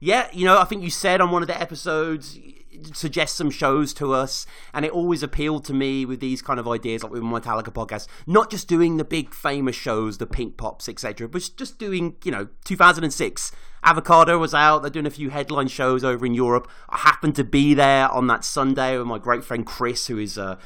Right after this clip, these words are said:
just wanna shout him out, Chris Hicklin, he's a giant Pearl Jam fanatic.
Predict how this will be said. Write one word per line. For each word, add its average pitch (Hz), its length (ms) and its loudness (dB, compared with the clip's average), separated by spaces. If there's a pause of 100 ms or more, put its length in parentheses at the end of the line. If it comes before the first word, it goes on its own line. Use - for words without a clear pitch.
(100)
just - 100 -20
wanna 107 140 -4
shout 117 280 2
him 110 120 0
out, 104 180 0
Chris - 220 -8
Hicklin, 110 240 -8
he's 104 100 -6
a 104 60 -8
giant 110 500 2
Pearl 113 240 4
Jam 104 220 0
fanatic. 104 560 -4